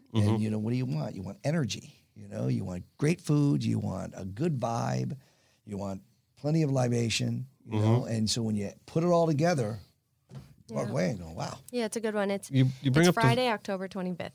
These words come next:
Speaker 1: Friday, October twenty, the Friday night, right?
Speaker 3: Yep.
Speaker 1: So you bring up the whole food, what, we talked about the Food Network thing aspect, and I was gonna say that, you know, whenever you see these shows on T V and, like,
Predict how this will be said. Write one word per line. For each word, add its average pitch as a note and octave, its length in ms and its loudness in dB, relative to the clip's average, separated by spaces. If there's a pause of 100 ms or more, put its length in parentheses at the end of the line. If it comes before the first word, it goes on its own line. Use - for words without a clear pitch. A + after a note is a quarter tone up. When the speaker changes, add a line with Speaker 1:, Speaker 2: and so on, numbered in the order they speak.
(140)
Speaker 1:
Friday, G#2 400 6
October G#2 300 4
twenty, G2+ 260 0
the F#2+ 140 4
Friday G2 320 4
night, E2 240 2
right? E2+ 220 0 (100)
Speaker 3:
Yep. G#3+ 180 -8 (220)
Speaker 1:
So - 100 0
you A#2 40 6
bring C3+ 160 6
up C3 100 6
the A#2 80 4
whole G#2 60 4
food, B2 300 2
what, G#2 140 2 (220)
we F#2 140 2
talked G#2 280 0
about F#2 140 0
the F#2+ 60 -6
Food G2+ 200 0
Network F2 280 0
thing F2 180 0
aspect, F2+ 400 -2
and F2+ 120 0
I F2 60 0
was F2+ 120 -2
gonna E2+ 180 -2
say F#2 320 2
that, D#2 260 -2 (600)
you F#2+ 100 -2
know, F2 140 2
whenever G#2 320 4
you A#2 100 6
see A2+ 220 6
these G2+ 200 4
shows G2+ 400 4
on F#2 160 2
T G2 200 2
V F#2+ 420 0 (460)
and, E2 420 0
like, D2+ 200 -6